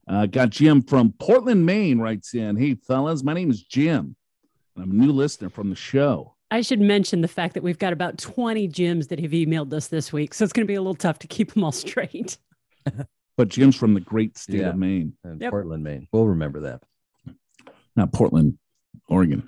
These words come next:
Speaker 3: No, Portland, Maine.
Speaker 1: Got it. Love the show and the sense of humor you all bring. I was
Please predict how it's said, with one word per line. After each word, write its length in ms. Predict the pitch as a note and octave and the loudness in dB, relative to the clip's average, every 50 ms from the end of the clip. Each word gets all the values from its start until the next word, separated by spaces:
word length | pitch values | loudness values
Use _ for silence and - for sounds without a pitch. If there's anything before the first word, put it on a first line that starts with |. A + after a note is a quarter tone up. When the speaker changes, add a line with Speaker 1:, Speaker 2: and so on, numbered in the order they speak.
| _ | _
Speaker 3:
No, 240 | - F2 D#2+ C#2+ - _ - | 0 0 0 0 -2 _ -4
Portland, 320 | - F#2 F2 F2 F2 E2+ | -2 -2 0 0 0 0
Maine. 240 | E2+ D#2+ D#2 C2+ C2 _ _ _ - | 0 -2 -4 -6 -10 _ _ _ -8
Speaker 1:
Got 160 | F2 E2+ E2 D#2+ | -6 -4 -4 -4
it. 80 | D2 - _ _ _ _ _ _ - - - - - - - - - - | -4 -6 _ _ _ _ _ _ -20 -20 -18 -16 -16 -14 -14 -12 -2 4
Love 240 | G2+ A#2+ C3 C3 A2+ | 6 6 8 6 6
the 60 | A2 | 2
show 540 | G#2+ - - B2+ A#2 A#2 B2+ C#3 D3+ - _ _ _ _ _ _ _ _ _ _ _ | 2 2 4 4 6 6 6 4 4 2 _ _ _ _ _ _ _ _ _ _ _
and 120 | - A2 G2 | 6 6 6
the 60 | F2 | 6
sense 380 | - - - - D#3 F#3+ - | 4 0 2 4 4 6 6
of 120 | - - - | 4 0 0
humor 400 | - - D#3 A3+ C#4 - - C2+ | 2 6 8 10 10 10 8 6
you 160 | C#2+ D2 C#2+ | 0 -4 -4
all 100 | D2 C2+ | -4 -6
bring. 360 | A1+ - D#2 D2 C#2 C2+ - _ _ _ _ _ _ - | -6 -4 -4 -4 -4 -6 -8 _ _ _ _ _ _ -4
I 80 | - A#2 | 0 0
was 340 | G2+ D#2 C#2+ - - - | 0 0 0 -4 -10 -12